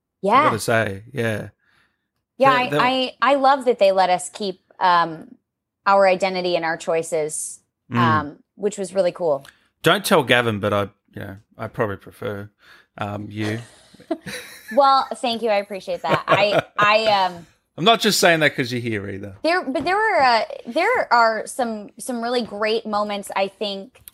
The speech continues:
Speaker 2: No, he
Speaker 1: when
Speaker 2: was
Speaker 1: we
Speaker 2: great
Speaker 1: were,
Speaker 2: too.
Speaker 1: when
Speaker 2: Don't
Speaker 1: we
Speaker 2: get
Speaker 1: were
Speaker 2: me wrong.
Speaker 1: doing either or, um,
Speaker 2: Mm.
Speaker 1: like, there were some moments where I'd be recording and I would say, "How, how did he say it with that time? How, how can I stretch it, or how can I do it tighter? Can I hear what Gavin did?"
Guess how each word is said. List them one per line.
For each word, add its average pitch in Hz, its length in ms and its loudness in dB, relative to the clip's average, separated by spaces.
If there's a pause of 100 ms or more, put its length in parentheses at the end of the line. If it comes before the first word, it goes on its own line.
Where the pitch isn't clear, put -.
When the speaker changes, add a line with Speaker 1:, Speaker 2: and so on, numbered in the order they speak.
Speaker 2:
No, 147 120 0
he 175 100 2
Speaker 1:
when 175 80 2
Speaker 2:
was 143 120 0
Speaker 1:
we - 40 -6
Speaker 2:
great 226 140 2
Speaker 1:
were, 208 120 2
Speaker 2:
too. - 220 -6
Speaker 1:
when 220 140 -8
Speaker 2:
Don't 233 100 -4
Speaker 1:
we 240 80 0
Speaker 2:
get 240 80 -4
Speaker 1:
were 247 80 2
Speaker 2:
me - 60 -6
wrong. 240 140 0
Speaker 1:
doing 214 260 -4 (120)
either 220 320 2
or, 185 480 2 (340)
um, 190 260 4
Speaker 2:
Mm. 117 240 0 (100)
Speaker 1:
like, 233 180 4
there 262 100 4
were 247 100 0
some 247 260 0
moments 226 320 -2
where 208 100 4
I'd 196 220 4
be 202 120 -6
recording 190 600 0
and 175 100 -6
I 175 100 -4
would 175 200 -8
say, 180 500 2 (720)
"How, - 160 -6 (240)
how 285 240 0
did 349 140 2
he 302 120 2
say 294 340 4
it - 120 2
with 214 240 -2
that 214 200 4
time? 214 460 -6
How, 254 380 2
how 240 180 2
can 254 140 -4
I 226 100 -2
stretch 220 400 0
it, 202 80 -4
or 196 100 4
how 208 120 2
can 214 140 -6
I 208 80 -4
do 196 120 -2
it 185 140 2
tighter? 196 300 2
Can 196 140 -6
I 190 80 -4
hear 208 200 -2
what 196 160 2
Gavin 180 320 2
did?" 165 260 2